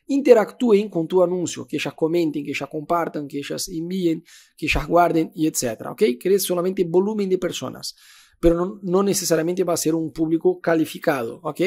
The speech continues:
Y acá dice, ideal para reconocimiento de marca, reproducción de video, etcétera, etcétera, etcétera.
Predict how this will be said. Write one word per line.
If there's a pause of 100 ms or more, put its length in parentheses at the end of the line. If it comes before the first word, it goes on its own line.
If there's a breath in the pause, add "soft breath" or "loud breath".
(120)
Y
acá
dice,
ideal
para (420 soft breath)
reconocimiento
de
marca,
reproducción
de
video,
etcétera,
etcétera,
etcétera.